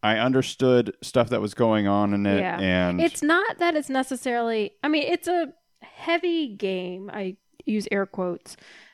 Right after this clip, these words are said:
Speaker 2: Like, I don't, I don't know what the weight is on B G G,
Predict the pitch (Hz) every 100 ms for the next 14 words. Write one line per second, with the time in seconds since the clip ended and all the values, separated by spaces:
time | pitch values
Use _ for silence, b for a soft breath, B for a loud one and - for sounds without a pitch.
0 | - 226 202 - 220 240 220 240 214 208
1 | 208 196 - 185 190 - 220 247 208 196
2 | - 185 190 180 180 190 190 175 185 214
3 | 185 170